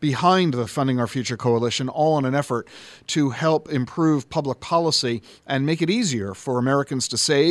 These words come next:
make it easier for Americans to generate lifetime income they cannot live, and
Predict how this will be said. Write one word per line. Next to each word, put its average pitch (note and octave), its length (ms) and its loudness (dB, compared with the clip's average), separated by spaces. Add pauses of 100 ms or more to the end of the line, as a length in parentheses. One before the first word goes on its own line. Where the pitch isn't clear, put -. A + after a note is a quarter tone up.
(420)
make B2 160 -8
it B2 80 -2
easier C3+ 320 2
for B2 220 -2
Americans B2+ 580 2
to A#2+ 120 -6
generate A#2+ 520 0 (160)
lifetime C3+ 480 4
income C#3 380 0
they B2 100 0
cannot C3 400 0
live, C#3 400 4
and G3 460 2